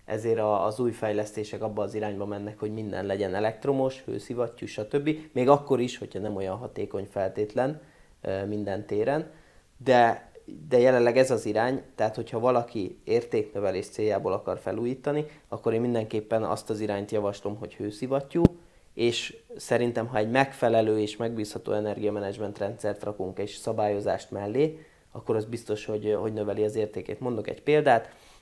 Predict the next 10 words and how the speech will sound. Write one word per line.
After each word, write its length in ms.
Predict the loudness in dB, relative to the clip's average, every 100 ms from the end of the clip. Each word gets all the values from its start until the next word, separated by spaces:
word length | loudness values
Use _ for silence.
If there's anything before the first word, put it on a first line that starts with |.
| 2
nagyon 240 | 4 4
sok 220 | 0 -2
olyan 200 | 0 0
családi 400 | 0 2 2 2
házba 340 | 0 0 0 2
jártunk, 520 | 2 2 0 -2 0
ahol 280 | 2 2 0
tíz-tizenöt 720 | -4 -4 -6 -4 -2 -2 -2
éves, 460 | -2 0 -2 -2
ö, 100 | -2